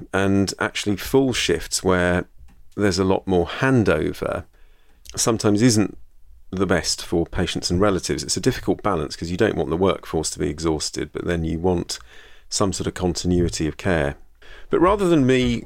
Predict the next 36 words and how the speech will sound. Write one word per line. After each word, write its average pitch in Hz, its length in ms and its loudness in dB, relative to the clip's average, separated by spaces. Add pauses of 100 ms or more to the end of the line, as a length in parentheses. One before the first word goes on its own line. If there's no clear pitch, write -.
get - 380 -4
carried 101 300 0
away 98 220 2
with 87 140 -2
sentiment 87 800 0
and 82 280 -4
memories, 80 760 -2
um, 101 380 -2 (180)
what 160 180 2
about 202 360 0 (220)
actual 107 640 2
milestones 98 960 0
in 80 140 -4
the 80 100 -4
N 73 140 -2
H - 280 -6
S? - 200 -6
So, 95 460 2 (680)
um, 107 380 2
if - 200 -2
we 180 80 2
think 156 300 2
about, 107 400 0 (420)
I 113 100 0
mean, 113 280 2
there's 110 240 -4
just - 240 0
been 92 160 2
so 92 320 2
much 110 320 0
since - 320 -2
nineteen 90 360 -2
forty-eight. 85 720 -2
So 101 180 4
nineteen 131 400 4
sixty-eight 90 800 -2